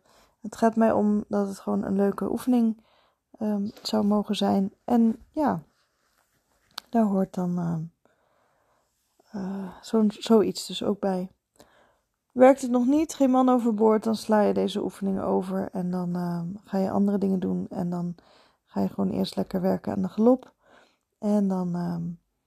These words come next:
ga je gewoon, eh, of aan de viertakt, een van de twee. En dat is ook helemaal oké en helemaal heerlijk. En daar worden jullie vast ook heel blij van.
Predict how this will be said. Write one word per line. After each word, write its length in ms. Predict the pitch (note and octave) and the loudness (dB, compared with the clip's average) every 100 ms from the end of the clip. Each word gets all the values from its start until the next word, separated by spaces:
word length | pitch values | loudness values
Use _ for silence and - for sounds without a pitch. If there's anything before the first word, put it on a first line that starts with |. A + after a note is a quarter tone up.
| _ _ _ | _ _ _
ga 180 | - G#3 | -10 -4
je 100 | F#3+ | -4
gewoon, 380 | - F#3+ F#3 F3+ | -4 -4 -4 -4
eh, 280 | F#3 F3+ F3+ - _ | -4 -6 -8 -14 _
of 200 | F#3+ F#3 | -2 0
aan 100 | F3+ | 0
de 80 | F#3 | -2
viertakt, 500 | A3 A#3 A#3 A3 - | 0 0 2 -2 -2
een 180 | F#3+ | -4
van 100 | F3 | -4
de 80 | F3 | -8
twee. 440 | - A#3 A#3+ A#3+ _ _ _ _ _ | 0 2 4 2 _ _ _ _ _
En 140 | - B3+ | 0 4
dat 100 | A#3 | 4
is 80 | - | 4
ook 180 | A3+ | 2
helemaal 300 | A#3+ A3+ G#3+ | 4 2 4
oké 400 | G3 - F#3+ F#3 - | 2 0 -2 -2 -4
en 160 | - A#3 | -2 0
helemaal 400 | A3 G3 F#3+ F#3 | 0 0 0 0
heerlijk. 580 | F#3+ G#3 G3 F#3 - - | 0 2 2 0 -4 -12
En 380 | - G3 G3 F#3 - | -6 -2 -2 -4 -6
daar 200 | - G#3 | 0 2
worden 220 | G3+ F#3+ | 2 2
jullie 220 | F#3+ F#3 F#3+ | 0 -2 2
vast 360 | D4+ D4+ - | 6 6 4
ook 200 | G3+ G#3+ | -2 0
heel 160 | G#3+ G3+ | -2 0
blij 300 | G3+ F#3+ G3 | 2 2 0
van. 320 | G3 F#3 F#3 | -4 -4 -6